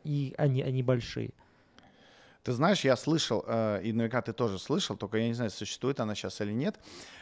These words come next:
Speaker 2: В свое время, э, наверное, это была вот до этих кризисов последних, э, Villaggio компании State,
Speaker 1: Мгм.
Speaker 2: да, они продавали большие дома,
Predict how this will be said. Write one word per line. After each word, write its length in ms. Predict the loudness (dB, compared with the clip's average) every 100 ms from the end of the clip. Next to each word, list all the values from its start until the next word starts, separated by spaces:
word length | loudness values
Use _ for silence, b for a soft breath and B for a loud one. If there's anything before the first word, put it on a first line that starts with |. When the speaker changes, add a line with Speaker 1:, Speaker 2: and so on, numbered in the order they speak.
| B
Speaker 2:
В 80 | -4
свое 240 | 4 4
время, 480 | 4 2 2 0 -2
э, 100 | -6
наверное, 540 | -8 -2 0 2 0 -2
это 120 | -4
была 320 | 0 2 2
вот 160 | 0 -2
до 100 | 0
этих 300 | -2 -6 -14
кризисов 460 | -4 -2 -2 -6 -8
последних, 480 | -8 -8 -10 -8 -6
э, 100 | -2
Villaggio 480 | 4 4 4 0
компании 460 | -4 -2 2 2 2
State, 300 | -2 0 0
Speaker 1:
Мгм. 80 | 0 0
Speaker 2:
да, 220 | 0 0 B B B
они 180 | -4 -2
продавали 400 | 2 4 6 6
большие 360 | 4 2 2 2
дома, 400 | 2 2 2